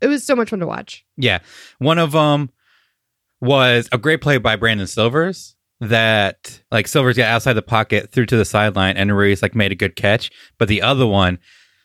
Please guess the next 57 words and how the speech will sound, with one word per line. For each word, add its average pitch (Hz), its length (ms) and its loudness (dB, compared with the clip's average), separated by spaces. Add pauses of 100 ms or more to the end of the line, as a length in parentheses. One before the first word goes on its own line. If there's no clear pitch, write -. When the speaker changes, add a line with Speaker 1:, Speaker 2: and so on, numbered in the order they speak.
(140)
Speaker 2:
Reese, 123 400 0
like, 98 160 -2
fought 117 380 -2
for 117 100 -2
the 101 100 2
ball 104 260 2
'cause - 100 -10
it 117 80 2
was 113 160 -2
thrown 143 340 0
short. 135 540 0 (540)
Kinda, 143 200 0
it 139 40 -2
was 135 100 2
a 117 40 0
back 127 200 0
shoulder 123 260 0
pass. 156 440 -2 (500)
And 120 220 0
so, 127 100 0
like, 107 220 2
Reese 123 600 0
just, 117 300 0 (320)
the 123 80 -2
ball 110 240 2
was 92 140 -2
his 98 200 2
and, 90 60 -4
like, 87 160 -2
he 113 160 0
fought - 300 -4
for 92 180 -4
it. - 160 -14 (340)
And 117 120 0
he's 170 160 2
the 185 60 -2
first 156 200 0
receiver 120 380 0
in 107 160 0
Express 104 360 -2
history 104 420 0
to 95 60 0
have 92 220 -2
a 90 40 -6
hundred-yard 92 440 -2
game. 92 300 -4 (560)
And 107 60 -2
he 101 80 2
ended 101 160 2
up 95 100 0
with 98 100 0
a 87 40 0
hundred 92 240 0
twenty-nine 95 360 -2
yards. 90 460 -10
Speaker 1:
Damn, 440 440 0
bro. 466 380 2